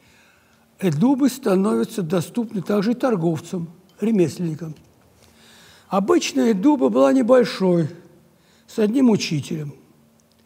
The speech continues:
В его обязанности входило изготовление табличек моделей,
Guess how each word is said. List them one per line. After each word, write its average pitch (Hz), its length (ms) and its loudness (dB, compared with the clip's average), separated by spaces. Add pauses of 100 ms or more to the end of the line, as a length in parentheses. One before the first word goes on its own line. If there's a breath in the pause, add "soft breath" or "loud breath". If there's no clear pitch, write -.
(360 soft breath)
В - 60 -6
его 220 160 4
обязанности 247 460 0
входило 190 500 0 (140)
изготовление 175 640 0
табличек 160 460 -4
моделей, 208 760 0